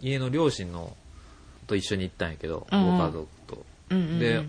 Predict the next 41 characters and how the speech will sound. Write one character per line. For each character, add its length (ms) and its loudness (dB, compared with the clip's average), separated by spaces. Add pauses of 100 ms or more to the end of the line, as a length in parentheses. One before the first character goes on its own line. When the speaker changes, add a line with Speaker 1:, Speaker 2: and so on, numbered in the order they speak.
(200)
Speaker 1:
お 100 -10
父 120 -2
さ 100 -2
ん 60 2
お 40 -2
母 200 4
さ 120 -4
ん 40 -8
が、 100 -8
あ 40 -8
の、 160 -10
年 140 -8 (160)
間 180 -8
パ 160 -8
ス 140 -16
作 240 -4
ら 120 0
れ 80 -4
た 160 -10
ん 120 -14
で、 300 -6 (140)
Speaker 2:
う 40 -6
ん 40 0
う 20 0
ん。 360 -4 (100)
Speaker 1:
一 60 -6
緒 100 -4
に 60 -2
入 280 -6 (100)
ら 120 -6
せ 80 -10
て 60 -8
も 120 -6
ら 60 -6
っ 20 -12
て 160 -12
ん。 20 -12 (100)
す 180 -12
ご 220 0
い 60 -2
な。 100 -10